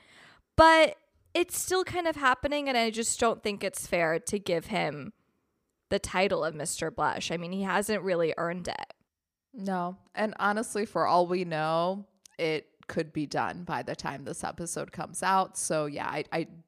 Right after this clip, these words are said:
Speaker 2: definitely, I wholeheartedly agree he does not deserve Mister Blush.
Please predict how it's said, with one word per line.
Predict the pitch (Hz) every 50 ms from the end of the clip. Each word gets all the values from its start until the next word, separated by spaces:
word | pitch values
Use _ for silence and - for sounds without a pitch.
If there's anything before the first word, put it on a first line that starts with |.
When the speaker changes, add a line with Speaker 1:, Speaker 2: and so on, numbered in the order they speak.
| _ _ -
Speaker 2:
definitely, | - 240 220 208 208 - - - -
I | 165 160 160 185 - -
wholeheartedly | - - 233 226 233 226 - 190 190 185 180 165 170 - 165 160
agree | 156 - - 147 147 147
he | 151 156 147
does | 147 - 147 143 147 - 165
not | 156 156 151 147 - - 165
deserve | - 156 147 - - 131 123 120 117 117 - -
Mister | 143 - - - - - - -
Blush. | - - - - 73 - 208 - - - - -